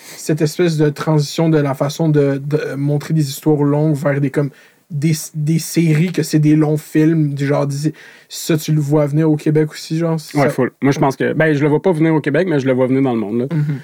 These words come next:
Speaker 2: sais, moi, je pense que ça va être de cette façon-là qu'on va consommer le cinéma éventuellement. L'idée du cinéma, de la télé, ça
Speaker 1: Mhm.
Speaker 2: existera plus.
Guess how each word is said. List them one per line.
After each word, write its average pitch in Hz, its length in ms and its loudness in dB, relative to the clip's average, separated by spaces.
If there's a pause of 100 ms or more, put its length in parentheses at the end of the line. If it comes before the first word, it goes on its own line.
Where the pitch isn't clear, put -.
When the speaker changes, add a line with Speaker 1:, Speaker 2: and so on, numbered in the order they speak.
(120)
Speaker 2:
sais, 147 100 0
moi, 139 100 6
je 131 60 -2
pense 139 220 -2
que 120 100 -2
ça 131 240 0
va 120 60 2
être 120 100 0
de 123 140 0
cette 117 200 -4
façon-là 120 520 -2
qu'on 120 120 -2
va 110 120 -4
consommer 120 420 -4
le 120 60 -4
cinéma 113 480 -2
éventuellement. 117 720 -2 (360)
L'idée 135 300 2
du 127 160 -4
cinéma, 131 600 2
de 120 100 -2
la 107 100 -2
télé, 127 540 0 (160)
ça 156 160 -2
Speaker 1:
Mhm. - 40 2
Speaker 2:
existera 113 460 -2 (160)
plus. 139 300 -2